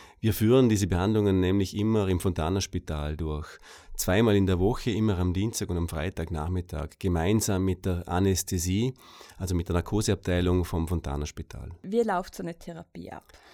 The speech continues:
Speaker 1: Also zunächst muss die Indikation überprüft werden. Das heißt, äh, wir bekommen Zuweisungen,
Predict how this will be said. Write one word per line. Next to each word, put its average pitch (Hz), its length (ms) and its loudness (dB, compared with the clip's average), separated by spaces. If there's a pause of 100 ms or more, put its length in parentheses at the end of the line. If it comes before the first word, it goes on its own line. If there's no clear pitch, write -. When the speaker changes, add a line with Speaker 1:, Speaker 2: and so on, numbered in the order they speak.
(580)
Speaker 1:
Also 117 360 4
zunächst 113 600 2
muss 117 360 2
die 110 220 -4
Indikation 101 960 2
überprüft 92 600 -2
werden. 80 340 -4
Das 90 160 -2
heißt, 95 480 2 (320)
äh, 98 160 -4
wir 135 140 2
bekommen 101 400 2
Zuweisungen, 123 880 2